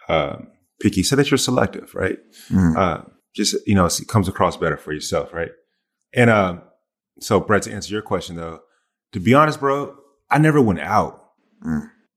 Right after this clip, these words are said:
Speaker 1: Like, I, I, I really never went out. I, uh, worked my butt off and come home, and I wasn't really on the apps like that.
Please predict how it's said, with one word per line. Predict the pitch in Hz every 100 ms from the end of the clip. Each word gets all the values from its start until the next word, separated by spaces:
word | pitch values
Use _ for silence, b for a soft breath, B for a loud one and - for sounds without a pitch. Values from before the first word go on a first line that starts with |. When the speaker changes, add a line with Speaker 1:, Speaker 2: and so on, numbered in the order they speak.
| _ _ _
Speaker 1:
Like, | - 92 90 -
I, | 101
I, | 98 98 101
I | -
really | 98 90 120 123
never | 87 107 104
went | 90 80
out. | 82 90 78 -
I, | 82 87
uh, | 87 160 139 _ _ _ _ _ _ _ _ _ -
worked | 82 101 98
my | 87
butt | 71 95 95
off | 85 82
and | 85
come | 95 87
home, | 90 90 87 85 82 80 _ _ _ _ _
and | 90 85 80 - _
I | -
wasn't | 101 110 101
really | 92 95
on | 90
the | 78
apps | 80 82 82 -
like | 82 78
that. | 85 85 80